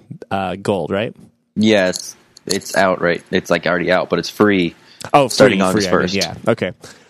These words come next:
Speaker 1: So I'm gonna hold my tongue on that until you guys,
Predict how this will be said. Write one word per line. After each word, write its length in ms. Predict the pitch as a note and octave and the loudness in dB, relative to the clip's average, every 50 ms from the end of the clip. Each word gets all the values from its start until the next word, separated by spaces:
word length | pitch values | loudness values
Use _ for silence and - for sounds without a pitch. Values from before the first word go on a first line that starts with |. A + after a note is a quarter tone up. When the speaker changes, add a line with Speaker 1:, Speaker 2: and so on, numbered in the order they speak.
| _ _ | _ _
Speaker 1:
So 500 | - - - C#3 B2+ B2 A#2+ A2 G2+ - - _ _ | -6 0 2 2 2 2 2 0 -2 -4 -6 _ _
I'm 220 | - - F3 G#3 | -2 -2 -2 2
gonna 220 | G#3 B3 A3+ G3+ C#3 | 2 2 2 2 0
hold 460 | B2 - D3+ C#3+ C#3 C3+ C3 C3 - - _ _ _ _ | 2 2 2 2 4 2 0 -2 -4 -6 _ _ _ _
my 320 | - A#2 A2+ A2 G#2 G#2 G2 | -2 0 0 0 0 -2 -4
tongue 360 | - - - A2 A#2 A#2 G#2+ | -6 -4 -4 -4 -2 -2 -2
on 320 | G#2 G2+ G2+ G2+ G2+ G2 | -2 -2 -2 -2 -2 -2
that 400 | F#2+ G2 F#2+ F#2+ F#2+ F#2+ - - _ | -2 -2 -2 -4 -4 -6 -8 -8 _
until 540 | - F#2+ G2 F#2 - - G#2+ G#2 G2+ G2 G2 | -6 -6 -4 -4 -4 -2 -2 -2 0 -2 -2
you 200 | G2 F#2+ G2 G2+ F#2+ | -2 -2 -4 -4 -2
guys, 800 | G2+ G2 G2 F#2+ F#2 F#2 F#2 F#2 F#2+ - - - - - - | -2 -2 -2 -2 -4 -4 -4 -4 -4 -4 -6 -6 -8 -10 -14